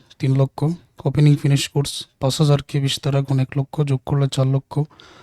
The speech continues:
ক্লোজিং ফিনিশ গুডস পাঁচ হাজারকে বিশ দ্বারা গুণ এক লক্ষ, বিয়োগ করলে তিন লক্ষ, উপরের টাকা থেকে তিন লক্ষ বিয়োগ করলে এক লক্ষ পঞ্চাশ হাজার।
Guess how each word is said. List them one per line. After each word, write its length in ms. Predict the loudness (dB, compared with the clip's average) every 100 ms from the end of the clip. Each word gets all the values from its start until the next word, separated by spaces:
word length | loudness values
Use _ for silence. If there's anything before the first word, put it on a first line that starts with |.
| -20 _
ক্লোজিং 360 | 2 4 6 4
ফিনিশ 280 | 2 0 0
গুডস 200 | -2 -2
পাঁচ 160 | -2 -2 2
হাজারকে 300 | 2 2 -2
বিশ 200 | -2 -2
দ্বারা 180 | -2 0
গুণ 180 | 2
এক 120 | 2 0
লক্ষ, 240 | -2 -2 -2
বিয়োগ 200 | -2 -2
করলে 200 | 0 0
তিন 180 | 2 0 2
লক্ষ, 260 | 0 -4 -6 -6 -16 -20 -20 _ -4
উপরের 300 | 2 6 6
টাকা 280 | 4 -2 -2
থেকে 260 | 0 0
তিন 140 | 2 2
লক্ষ 140 | 2 2
বিয়োগ 200 | 0 0 -2
করলে 200 | 0 0
এক 100 | 0 -4
লক্ষ 140 | -4
পঞ্চাশ 360 | -2 -2 -2 -4
হাজার। 200 | -6 -8